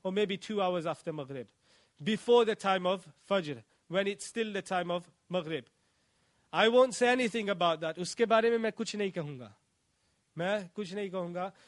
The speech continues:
But what I will say is, why do those people speak ill and speak against those people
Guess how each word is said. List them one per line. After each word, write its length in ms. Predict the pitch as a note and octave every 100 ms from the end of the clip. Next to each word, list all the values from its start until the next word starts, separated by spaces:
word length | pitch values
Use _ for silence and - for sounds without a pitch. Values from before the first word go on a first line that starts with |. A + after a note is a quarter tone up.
| _
But 120 | F3+ F3+
what 180 | G3+
I 140 | A3+ G3+
will 240 | A3 B3
say 400 | - G#3+ G3+ G#3+ - _ _ _ -
is, 240 | G3+ F#3
why 340 | E3 F#3+ G#3+ A#3
do 160 | A3
those 300 | G3+ A3+ A3+
people 480 | - B3 B3 A3 G#3+
speak 520 | E3+ - - A#3 A#3 -
ill 240 | A#3 A3+ E3 _ _ _ _ _ _
and 160 | F#3+ G3
speak 380 | - A#3 A3+
against 560 | G#3+ F#3 A3 A3+ F#3+ E3+
those 240 | A3 B3
people 520 | - G#3+ F#3 F#3+ G3